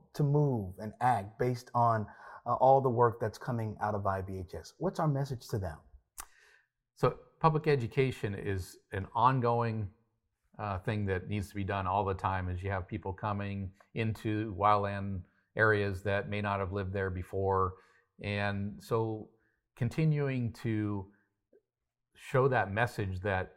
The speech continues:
Speaker 2: living in wildfire prone areas, you have hazards that you need to d-, deal with, and there are measures that you can take to do that. You're not powerless. Creating good defensible space,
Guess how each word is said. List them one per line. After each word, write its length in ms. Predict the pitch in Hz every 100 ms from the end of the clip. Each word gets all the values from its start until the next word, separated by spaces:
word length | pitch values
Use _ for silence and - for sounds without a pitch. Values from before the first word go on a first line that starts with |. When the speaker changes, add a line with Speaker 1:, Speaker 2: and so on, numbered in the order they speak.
| _ _
Speaker 2:
living 300 | 117 139 143
in 120 | 120
wildfire 920 | 107 117 120 117 117 110 107 101 98 - -
prone 240 | 127 113
areas, 580 | 110 127 113 104 104 95
you 120 | 117
have 220 | 107 123 -
hazards 460 | 117 147 110 95
that 200 | 101 -
you 60 | 101
need 200 | 104 98
to 180 | 101 95
d-, 180 | 92 - 95
deal 240 | 123 147
with, 240 | 101 92 107
and 180 | 98 101
there 160 | 117
are 240 | 113 117 120
measures 440 | 110 117 113 90
that 160 | 101 104
you 120 | 104
can 180 | 101 92
take 260 | 110 104
to 60 | 95
do 200 | 87 123
that. 320 | 101 90 95
You're 120 | 101
not 260 | 101 101 -
powerless. 600 | 110 113 90 82 80 - _ _ _ _ _ _
Creating 320 | - 120 117
good 180 | 110 104
defensible 520 | 107 120 104 - 101
space, 560 | 95 - 95 87 -